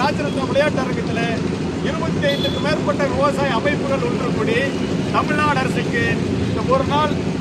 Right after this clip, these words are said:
அடையாள உண்ணாவிரத போராட்டத்தின் வாயிலாக நாங்கள் கோரிக்கை வைத்திருக்கிறோம். இந்த கோரிக்கை ஏற்றுக்கொள்ளப்படவில்லை என்றால் இன்னும் அதிக அளவில் விவசாய சங்கங்களை திரட்டி ஒவ்வொரு ஊரிலும் ஒவ்வொரு மாவட்டத்திலும்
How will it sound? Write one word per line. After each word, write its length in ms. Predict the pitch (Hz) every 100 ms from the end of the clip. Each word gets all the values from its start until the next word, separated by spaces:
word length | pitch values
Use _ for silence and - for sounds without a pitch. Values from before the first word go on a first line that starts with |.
| 240
அடையாள 300 | 277 302 294 277
உண்ணாவிரத 420 | 277 294 285 277 269
போராட்டத்தின் 440 | 269 - - - 190
வாயிலாக 300 | - - -
நாங்கள் 240 | - - -
கோரிக்கை 300 | - - -
வைத்திருக்கிறோம். 540 | - - - - - - - - - - - - - - - -
இந்த 140 | 269 262
கோரிக்கை 360 | 294 320 320 285 285
ஏற்றுக்கொள்ளப்படவில்லை 760 | - 294 277 277 269 247 - 226
என்றால் 380 | - 269 302 - - - - - - - -
இன்னும் 320 | - 330 330 240
அதிக 180 | 262 320 311
அளவில் 320 | 285 277 254
விவசாய 340 | 262 185 185 180 180
சங்கங்களை 340 | - - - -
திரட்டி 400 | - - 254 285 269 - - - - - - - - - 254
ஒவ்வொரு 300 | 302 320 285 294
ஊரிலும் 340 | 311 - -
ஒவ்வொரு 260 | - 294 285 269
மாவட்டத்திலும் 640 | 294 302 285 - - -